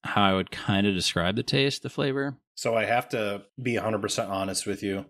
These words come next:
Speaker 1: Okay.
Speaker 2: I don't know exactly what it tastes like because every time I start to taste the badness, I just take a little sip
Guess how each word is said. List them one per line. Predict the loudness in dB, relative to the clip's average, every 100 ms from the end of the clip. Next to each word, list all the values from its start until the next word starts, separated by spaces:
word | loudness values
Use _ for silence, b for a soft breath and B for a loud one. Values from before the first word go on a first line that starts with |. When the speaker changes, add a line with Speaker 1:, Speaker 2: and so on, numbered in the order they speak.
| _ _ _ _ -2
Speaker 1:
Okay. | 0 0 -2
Speaker 2:
I | 2
don't | 4 4
know | 4 4 4
exactly | 2 2 2 2 2
what | 0
it |
tastes | 0 -2 0
like | 0 -2 -2
because | -2 0
every | 0 -2
time | 2 2 2
I | 0
start | 0 -2 -4
to |
taste | -2 0 0
the | -2
badness, | 0 0 0 -4 -6 -4
I | -6
just | -4 -4
take | -2
a | -2
little | -4 -2
sip | -2 0 -2